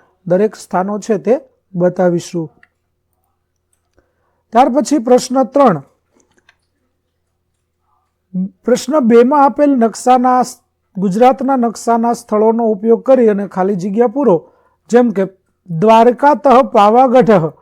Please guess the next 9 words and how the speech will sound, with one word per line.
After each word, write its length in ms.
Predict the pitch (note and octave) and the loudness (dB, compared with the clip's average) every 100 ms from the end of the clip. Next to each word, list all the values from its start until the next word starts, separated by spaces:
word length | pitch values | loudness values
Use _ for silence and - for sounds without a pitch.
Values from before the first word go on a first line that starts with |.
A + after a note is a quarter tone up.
| _ _ _ | _ _ _
પૂર્વ 360 | G#3+ A#3+ C4 D#4+ | 0 0 2 0
દિશાયામ 720 | G#3 G#3 - G#3 G#3 A#3 D4+ _ _ _ | 0 -4 -2 0 0 -2 -6 _ _ _
અસ્તિ. 440 | A3 G#3+ - D#3+ B2 _ _ _ _ _ _ _ _ _ _ _ | -6 -6 -6 -8 -8 _ _ _ _ _ _ _ _ _ _ _
બીજું, 340 | F#3 A3+ C#3+ C3 _ _ _ - | -2 0 -2 -8 _ _ _ -4
કૃષ્ણસ્ય 720 | A3 A#3 A#3 D4+ D4 - D4+ | -2 -2 -2 -2 -2 0 0
નગરી 520 | B3 B3 C4+ A3+ D#3+ _ _ E3+ | 2 2 4 2 -2 _ _ -8
દ્વારિકા 760 | D#3+ G3 G3+ G#3 F#3 A3+ D4+ _ _ _ - | -2 0 2 0 0 0 -2 _ _ _ -8
અસ્તિ. 460 | F3+ - F3 C3+ _ _ _ _ _ _ - | -8 -6 -10 -10 _ _ _ _ _ _ -4
ત્રીજું, 360 | G#3 D#3 C#3 | -4 -4 -10